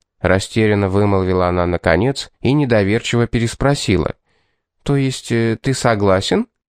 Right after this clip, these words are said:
«О да», важно кивнул я, помялся немного, отводя глаза и нагнетая обстановку, и доверчиво обратился к насторожившейся Кейтлин.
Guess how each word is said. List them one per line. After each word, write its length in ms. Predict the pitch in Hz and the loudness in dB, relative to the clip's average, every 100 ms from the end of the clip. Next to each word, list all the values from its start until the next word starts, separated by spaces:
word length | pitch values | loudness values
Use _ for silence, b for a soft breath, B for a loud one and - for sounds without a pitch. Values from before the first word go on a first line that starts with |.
| _ _ _ _ _ _ _ - | _ _ _ _ _ _ _ -4
«О 220 | 78 113 | 0 2
да», 380 | 107 85 90 123 _ - | 2 2 0 -2 _ -2
важно 480 | 92 98 95 95 | 2 2 2 -2
кивнул 400 | 92 101 98 98 | -2 0 0 0
я, 300 | 95 95 95 - _ _ | 0 0 -2 -6 _ _
помялся 520 | - 175 135 151 - | -2 0 0 -2 -2
немного, 500 | 135 131 127 127 117 | 0 2 0 0 0
отводя 460 | 113 110 113 107 110 | -2 0 0 2 0
глаза 540 | 104 107 104 104 107 98 | 2 0 2 0 0 0
и 100 | 104 | 2
нагнетая 680 | 101 98 101 98 101 101 95 | 2 2 0 2 2 2 2
обстановку, 880 | 95 - 101 92 92 90 - 87 - _ _ - | -2 0 0 2 0 -2 -2 -4 -4 _ _ -4
и 120 | 135 | -4
доверчиво 680 | 139 131 123 165 - 135 127 | 0 0 0 -2 -2 0 0
обратился 680 | 107 110 107 147 147 - | 2 0 0 -2 -4 -2
к 60 | 123 | 0
насторожившейся 920 | 117 104 110 101 98 127 - 127 - 143 | 0 0 2 2 2 -2 -2 -4 -2 -6
Кейтлин. 640 | - 127 90 82 82 - | 0 0 2 2 0 -2